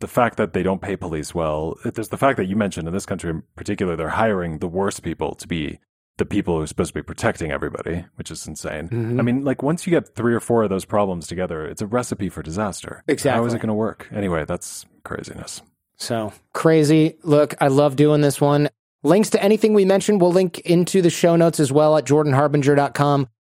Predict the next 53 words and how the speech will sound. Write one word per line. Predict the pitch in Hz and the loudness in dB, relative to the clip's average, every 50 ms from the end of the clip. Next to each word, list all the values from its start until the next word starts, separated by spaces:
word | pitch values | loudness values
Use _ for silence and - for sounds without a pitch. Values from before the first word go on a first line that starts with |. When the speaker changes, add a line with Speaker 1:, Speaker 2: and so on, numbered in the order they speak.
| - 123 | -2 2
Speaker 2:
Worksheets | 123 147 175 165 - - 180 165 - | 4 4 4 2 2 2 0 0 2
for | - 175 165 | 0 2 4
the | 151 151 | 4 4
episode | 151 147 - 139 - 156 147 139 | 4 4 2 2 4 4 4 6
are | 139 139 | 4 4
in | 139 | 4
the | 135 | 2
show | 123 - 143 135 | 2 2 2 4
notes, | 135 135 131 127 - - | 4 4 2 2 -2 -6
transcripts | - - - 147 139 147 156 - - - 147 131 - | -10 -2 0 2 4 4 2 2 2 2 2 2 2
in | 143 | 2
the | 135 127 | 2 2
show | - - 135 131 | 4 2 4 4
notes. | 131 127 120 - | 4 2 2 2
There's | 135 127 117 | 2 2 4
gonna | 127 143 135 | 2 2 2
be | 123 135 120 | 4 4 2
a | 113 | 2
video | 107 123 143 143 139 135 123 123 | 2 2 4 4 6 4 4 4
of | 113 | 2
this | 123 120 - 127 | 2 2 2 2
interview | 120 120 110 110 120 120 | 2 2 2 2 0 2
going | 117 131 120 123 120 120 | 2 2 2 2 2 0
up | 117 117 - - | 0 -2 -2 -4
on | 135 123 113 | -2 0 0
our | 113 113 | 0 0
YouTube | 117 120 139 160 160 - - 135 123 120 | 0 2 2 2 2 2 0 0 0 0
channel | - - - 123 113 104 113 139 180 180 _ _ _ _ _ _ - | 0 0 0 2 2 0 0 -2 -2 -4 _ _ _ _ _ _ -2
at | 131 127 - | -2 -2 -2
jordan | 127 110 147 139 131 135 131 117 | 0 2 2 4 4 2 2 2
harbinger | 117 127 131 123 131 127 127 127 | 2 2 2 2 0 2 2 2
dot | 120 120 113 - | 2 0 -2 -2
com | - - 123 123 120 120 117 | -4 -2 -2 0 0 -2 -2
slash | - - 120 110 107 - - | -2 0 0 0 0 0 0
YouTube. | 117 110 - 120 117 113 113 - _ _ _ _ - | 0 2 2 2 2 2 0 -4 _ _ _ _ -2
I'm | 151 151 160 190 156 - - | 0 2 2 2 0 0 -2
at | 160 156 165 175 - - - - | 0 0 0 0 -2 -6 -6 -2
Jordan | 127 127 151 160 160 160 151 | 2 4 4 4 4 4 2
Harbinger | 135 139 151 151 151 151 143 156 160 - - | 4 2 2 4 2 2 4 4 2 4 4
on | 135 131 127 | 2 2 4
both | 127 113 - | 2 2 0
Twitter | - - 165 160 165 - - | 2 2 4 4 4 2 2
and | 147 143 147 147 - | 2 2 2 2 0
Instagram, | 147 143 - - 151 139 143 143 147 147 147 156 - - | 0 -2 0 0 2 4 4 4 4 4 2 0 0 2
or | 139 143 156 180 190 | 4 4 4 4 2
hit | 147 175 - | 2 0 2
me | 190 180 175 | 2 4 4
on | 175 170 | 6 6
LinkedIn. | 170 170 165 - 143 139 151 180 190 - | 4 4 4 4 4 4 4 0 0 0
You | 127 127 | 0 2
can | - 135 | 2 2
find | 123 - 131 123 123 127 117 | 2 2 0 2 0 0 2
Gabriel | 139 131 135 127 135 139 135 131 131 135 | 4 4 4 4 4 4 4 4 2 2